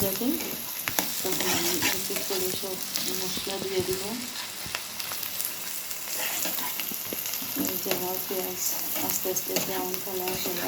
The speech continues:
আসছে। আমি এবার আমার মশলাগুলো রেডি করবো। চুলাতে গরুর মাংসের সাথে হাত খোলা না হইলে চলে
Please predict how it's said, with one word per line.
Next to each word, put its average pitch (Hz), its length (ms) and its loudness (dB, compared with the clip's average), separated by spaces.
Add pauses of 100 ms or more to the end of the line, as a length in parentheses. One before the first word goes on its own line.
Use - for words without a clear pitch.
আসছে। 233 360 -2 (1160)
আমি 180 260 2
এবার 190 240 0 (300)
আমার 359 180 0 (100)
মশলাগুলো 370 540 2 (100)
রেডি - 300 0
করবো। 370 300 0 (3750)
চুলাতে 196 440 2 (560)
গরুর 190 340 4
মাংসের 208 380 0
সাথে 202 220 0 (120)
হাত 196 180 0 (120)
খোলা 190 240 0 (120)
না 190 100 0 (100)
হইলে 196 280 2 (760)
চলে 180 280 2